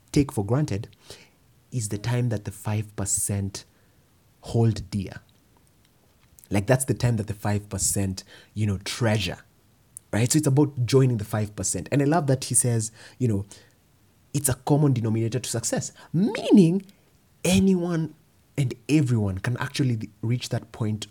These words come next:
where they can be referred to as success, quote unquote,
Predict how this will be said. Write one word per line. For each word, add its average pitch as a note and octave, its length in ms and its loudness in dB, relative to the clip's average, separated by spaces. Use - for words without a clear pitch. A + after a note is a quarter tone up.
where A2+ 460 0
they G2+ 100 0
can G2+ 320 -2
be G2+ 320 -2
referred B2 360 0
to A2+ 120 -2
as G2+ 80 -2
success, G#2 320 0
quote B2 220 2
unquote, G#2 400 -4